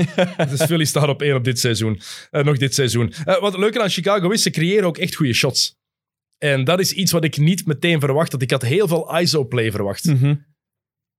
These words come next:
Speaker 2: En Billy Donovan heeft er nu al iets in gekregen. Ofwel gaat, is dat organisch ontstaan, ofwel heeft hij effectief daar een aanval in gekregen waarin ze echt wel op zoek gaan naar het ju-, naar het goede shot.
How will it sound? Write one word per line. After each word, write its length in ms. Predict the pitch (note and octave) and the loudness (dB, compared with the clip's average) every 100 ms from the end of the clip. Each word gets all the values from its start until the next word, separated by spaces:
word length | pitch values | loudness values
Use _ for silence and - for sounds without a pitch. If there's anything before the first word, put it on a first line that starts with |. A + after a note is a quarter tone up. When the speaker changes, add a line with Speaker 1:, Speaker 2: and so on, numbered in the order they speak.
| _ _ _ | _ _ _
Speaker 2:
En 180 | - D3+ | -2 0
Billy 200 | C#3+ D3 | 2 0
Donovan 320 | B2+ G#3 A3+ | 0 0 2
heeft 220 | F3 F3 E3+ | 2 0 0
er 140 | C#3+ | 0
nu 100 | F3 | 2
al 180 | A#3+ G#3+ | 2 2
iets 180 | F#3 F#3 | 0 2
in 100 | G#3+ | 0
gekregen. 520 | G#3 G#3+ A#3 C4 B3+ _ _ | 0 0 0 0 -4 _ _
Ofwel 340 | B2+ B2+ D3 | -4 0 0
gaat, 260 | B2+ C#3+ C#3 | 2 0 0
is 140 | D3 | 0
dat 380 | A2+ A#2+ - - _ _ _ _ _ _ | 0 0 -2 -6 _ _ _ _ _ _
organisch 480 | - C3 C3+ D3 C#3 | -4 0 2 2 2
ontstaan, 600 | B2+ - D#3 F3+ A#3+ - _ _ _ _ | 0 0 2 2 0 -8 _ _ _ _
ofwel 240 | C#3+ C3+ E3+ | -4 0 0
heeft 140 | D#3+ | 0
hij 100 | E3 | 0
effectief 400 | F#3+ F3+ - F3+ | 0 0 0 0
daar 120 | D#3 | 2
een 120 | C#3 C#3+ | 0 0
aanval 260 | F#3 F#3 | 0 2
in 80 | F#3 | 0
gekregen 380 | F3+ F3 F3+ D3+ | 0 0 0 2
waarin 300 | D3 D3 C#3+ | 2 2 0
ze 100 | C3+ | 0
echt 180 | F3+ - | -2 0
wel 140 | D#3+ | 0
op 100 | C#3 | 0
zoek 220 | - F#3+ | 0 0
gaan 140 | D#3 B2+ | 2 2
naar 180 | D3+ | 2
het 120 | C#3 A#2+ | 0 2
ju-, 200 | C3 - | 0 0
naar 200 | C3+ D#3+ | 0 0
het 120 | A#2+ | -2
goede 220 | - B2+ | -2 0
shot. 360 | - C#3+ - | 0 -2 -4